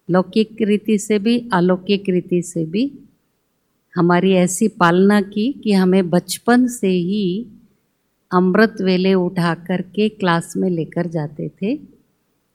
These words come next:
जब दिल्ली में ये ज्ञान मिला, तो उस समय पाँच, साढ़े पाँच बजे रजौरी गार्डन पहुंचना होता था और हम कैंट एरिया से रजौरी गार्डन जाने में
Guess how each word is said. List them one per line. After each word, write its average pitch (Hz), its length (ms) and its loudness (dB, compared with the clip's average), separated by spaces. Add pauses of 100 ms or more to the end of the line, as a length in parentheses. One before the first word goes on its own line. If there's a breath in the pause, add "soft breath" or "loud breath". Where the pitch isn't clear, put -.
(260)
जब 170 240 0
दिल्ली 185 360 2
में 214 180 4
ये 196 220 2
ज्ञान 175 340 2
मिला, 185 500 2
तो 202 360 -4
उस - 180 -8
समय 208 460 0 (640)
पाँच, 190 260 4
साढ़े 190 360 0
पाँच 190 360 0
बजे 180 340 0
रजौरी 185 560 2
गार्डन 185 420 2
पहुंचना 170 520 0
होता 165 360 -2
था 208 340 -8 (800)
और 165 320 -2 (120)
हम 185 480 0 (420)
कैंट 214 300 2
एरिया 202 440 4
से 208 460 -4
रजौरी 180 500 0
गार्डन 180 480 0
जाने 175 340 0
में 190 300 0